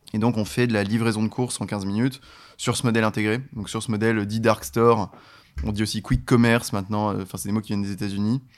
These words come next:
Euh, l'idée, en fait, c'est d'aller livrer les courses du quotidien en dix, euh, vingt minutes.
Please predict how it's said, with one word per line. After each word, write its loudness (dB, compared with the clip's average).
Euh, -2
l'idée, 4
en 4
fait, 0
c'est -6
d'aller -2
livrer 0
les -6
courses -4
du -4
quotidien -4
en -2
dix, -6
euh, -4
vingt -2
minutes. -2